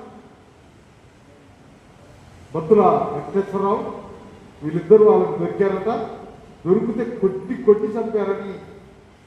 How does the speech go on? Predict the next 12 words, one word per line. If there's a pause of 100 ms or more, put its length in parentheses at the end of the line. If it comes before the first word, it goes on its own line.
(1120)
ఇప్పుడు (1200)
మేము (560)
వింటున్నటువంటి, (1040)
మాకు
తెలుసుకున్నటువంటి
సమాచారం. (1080)
అందుకనే (680)
ఇవాళ (120)
మనం (1700)
ఆ (140)
పాత (140)
జ్ఞాపకాల్ని